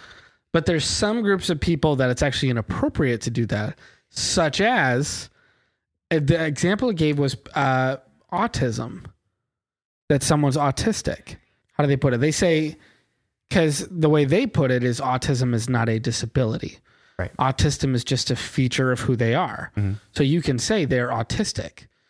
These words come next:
Speaker 1: like the same fo-, same way you can say someone is a musician.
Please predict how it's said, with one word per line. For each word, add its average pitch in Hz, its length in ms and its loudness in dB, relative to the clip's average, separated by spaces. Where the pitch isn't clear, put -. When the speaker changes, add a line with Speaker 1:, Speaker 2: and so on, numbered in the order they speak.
Speaker 1:
like 120 420 -2
the 139 100 0
same 131 360 0
fo-, 131 320 0
same 147 260 0
way 139 100 2
you 131 140 2
can 127 140 -2
say 127 220 0
someone 127 500 0
is 123 180 0
a 127 60 0
musician. 123 600 -2